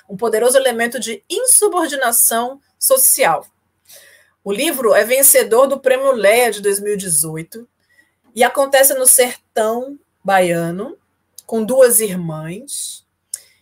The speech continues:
E é isso, gente. A trama é conduzida com maestria e com uma prosa melodiosa. Ele é doce, ele falando é doce.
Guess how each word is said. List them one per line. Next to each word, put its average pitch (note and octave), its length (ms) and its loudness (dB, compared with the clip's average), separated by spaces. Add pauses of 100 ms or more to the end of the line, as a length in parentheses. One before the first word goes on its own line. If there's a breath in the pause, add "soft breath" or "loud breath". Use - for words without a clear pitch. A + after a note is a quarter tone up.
(280 loud breath)
E C#4 120 0
é D4+ 80 4
isso, E3+ 280 -2
gente. D3+ 440 -8
A G3+ 60 0
trama B3+ 440 2
é B3 40 2
conduzida A#3+ 540 -2
com A3+ 200 -8
maestria A3+ 680 -4
e A#3 80 -4
com A#3+ 160 -18
uma A3+ 220 -4 (160)
prosa A#3 420 0
melodiosa. C#4 880 -2
Ele C#4+ 140 0
é - 20 4
doce, C#4+ 640 0
ele C4 160 0
falando B3+ 600 -2
é G#3 80 0
doce. F3+ 720 -6